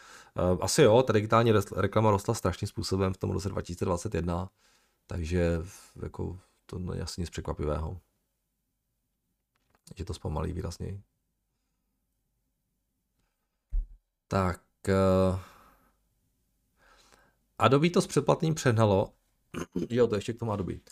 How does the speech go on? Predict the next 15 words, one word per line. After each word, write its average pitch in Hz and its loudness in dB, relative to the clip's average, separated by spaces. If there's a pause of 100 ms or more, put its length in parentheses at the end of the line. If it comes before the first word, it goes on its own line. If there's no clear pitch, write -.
(280)
Adobe 139 4
to 151 4
s - -8
předplatným 151 2
přehnalo 131 6
a 113 2
uvolnilo 127 4
prostor 123 0
silné 131 2
konkurenci. 127 0
Illustrator, 123 2
eh, 101 0
mi 110 2
už 110 -4
přijde, 110 0